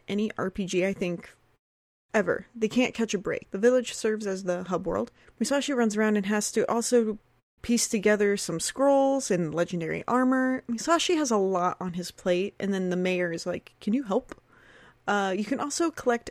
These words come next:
action figures in the game. I still don't know why, but I very much enjoy it, 'cause you can go to your room and look at them and then unpackage them, and I've been too afraid to unpackage them. Oh, and there's so many food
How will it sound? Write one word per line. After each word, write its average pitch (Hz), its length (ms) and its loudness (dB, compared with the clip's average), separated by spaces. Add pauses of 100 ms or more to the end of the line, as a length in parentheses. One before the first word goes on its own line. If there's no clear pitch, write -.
(120)
action 226 340 0
figures 269 400 -2
in 269 120 2
the 269 60 0
game. 269 360 -2
I 196 60 -4
still - 260 -4
don't 302 180 -2
know 220 140 2
why, 180 340 -2
but 190 180 -2
I 165 120 0
very 185 320 -2
much - 260 -10
enjoy 175 380 -4
it, 180 240 -2
'cause 180 180 -6
you 180 80 -2
can 185 100 -2
go 180 140 0
to 180 80 0
your 170 160 0
room 185 460 0
and 180 260 -4
look 240 300 -6
at - 160 -4
them 165 260 -4 (100)
and 202 220 0
then 202 220 0
unpackage 185 580 -6
them, 165 220 -6 (180)
and 196 140 -2
I've 180 180 2
been 185 160 0
too 170 160 -2
afraid 160 300 -2
to 160 120 -8
unpackage - 460 -12
them. - 220 -10 (440)
Oh, 262 180 4
and 240 140 4
there's 277 140 0
so 285 160 0
many 330 200 2
food 226 540 2